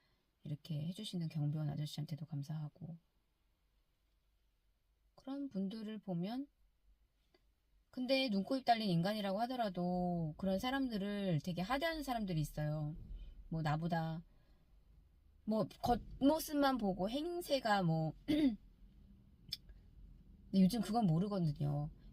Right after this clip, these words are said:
행세가 좀 보통 사람 같지 않다고 그러면은 하대하고 그런 거 있잖아요. 왜 식당에 가서도 저는 좀, 좀, 좀 그런 건 있어요.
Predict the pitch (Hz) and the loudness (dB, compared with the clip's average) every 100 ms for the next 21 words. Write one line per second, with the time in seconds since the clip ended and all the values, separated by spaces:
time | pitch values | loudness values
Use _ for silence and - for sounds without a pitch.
0 | 247 262 262 220 190 185 175 165 165 - | -2 0 0 0 0 0 2 0 -2 -6
1 | - - - - - - - - - - | -10 -12 -14 -14 -16 -16 -16 -18 -18 -18
2 | - - - - - - - - - - | -16 -16 -14 -16 -16 -16 -16 -16 -14 -16
3 | - - - - - - - 226 262 233 | -16 -16 -16 -18 -18 -6 -2 2 4 6
4 | 214 202 185 - 147 151 208 175 165 160 | 6 6 4 4 2 2 0 0 2 2
5 | 151 156 185 202 175 170 156 160 - 262 | 2 0 -2 -2 0 -2 -2 -6 -4 0
6 | 320 247 170 151 151 143 147 - 294 330 | 2 2 4 4 4 2 0 -2 0 2
7 | 254 202 175 160 156 156 156 147 180 - | 2 2 0 0 0 0 0 -2 -4 -8
8 | - - - - - - 185 180 170 165 | -16 -16 -16 -16 -16 -4 4 6 6 4
9 | 156 - - - - - - - - - | 0 -2 -10 -16 -16 -16 -16 -16 -16 -16
10 | - - - - - 190 175 - - 208 | -16 -16 -16 -8 4 4 4 -2 -4 0
11 | 185 160 - - - - - - - - | 2 2 -2 -10 -16 -18 -18 -16 -14 -14
12 | - - 220 240 247 233 165 - 151 143 | -10 -6 -2 0 4 4 4 2 2 2
13 | 143 | 0